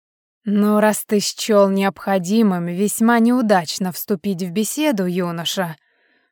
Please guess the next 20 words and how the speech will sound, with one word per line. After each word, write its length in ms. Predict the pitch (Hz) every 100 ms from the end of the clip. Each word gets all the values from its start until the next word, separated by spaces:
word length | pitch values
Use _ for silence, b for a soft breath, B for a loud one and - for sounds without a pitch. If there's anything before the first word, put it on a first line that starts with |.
| _ -
желчно 640 | 202 226 196 - 202 190
процедил 520 | 202 196 208 175 180
Сай, 440 | - 220 185 151 _ _ _ _
«то 120 | - 180
будь 280 | 170 220
любезен 760 | 226 226 190 254 285 196 190 175
продемонстрировать 1200 | 180 170 185 180 175 - - 202 254 262 180 156
себя 420 | - 190 165 185
и 140 | 226
в 60 | 262
деле. 580 | 190 185 175 170 170 160 b b b b
Покажи 640 | - - 294 294 233 226 180
мне, 320 | 170 170 147
каким 480 | - 180 - 185 180
образом 640 | 190 233 214 180 185 175
вы 260 | 165 240 277
намереваетесь 920 | 208 196 190 196 262 262 196 196 -
найти 440 | 190 185 - 254
нашего 400 | 226 170 - 175
кукловода». 800 | 175 220 240 254 190 165 160 156